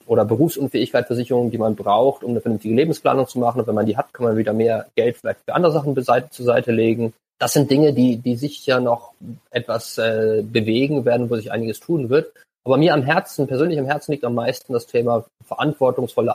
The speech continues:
Geldanlagen. Und ich hoffe sehr, dass sich da noch sehr viel tun wird, weil man kann ziemlich gut zeigen. Äh, ich habe relativ viel auch in dem Bereich gearbeitet in der Vergangenheit und es gibt viel Research dazu. Man kann zeigen,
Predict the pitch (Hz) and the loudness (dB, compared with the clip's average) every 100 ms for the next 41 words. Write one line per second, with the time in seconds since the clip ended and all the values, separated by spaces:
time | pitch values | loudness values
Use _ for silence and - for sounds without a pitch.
0 | - 151 175 165 143 139 139 123 - 127 | -2 0 2 2 4 4 4 0 -2 -6
1 | - 110 117 135 147 143 _ - 110 120 | -4 -2 2 2 2 0 _ -6 -4 0
2 | 123 113 127 120 107 190 170 117 117 120 | 0 2 0 -2 -4 0 0 2 0 2
3 | 117 127 156 160 123 - 120 - 160 160 | -2 -2 -6 -4 -6 -6 -8 -2 2 2
4 | 143 185 _ - 117 113 123 143 139 135 | 2 0 _ -2 -2 0 2 2 0 -4
5 | - 135 117 117 120 117 113 110 110 - | -2 0 2 0 2 0 2 0 0 -4
6 | - - 90 117 147 139 139 131 117 117 | -6 -6 -2 0 4 2 0 -4 -2 0
7 | 113 120 156 139 127 131 123 123 117 123 | -2 0 -2 0 0 2 2 0 -2 -6
8 | - - 127 117 147 135 131 117 131 113 | -14 -8 -4 -2 -2 -4 -4 -2 0 0
9 | 127 117 120 135 139 | -2 0 2 2 2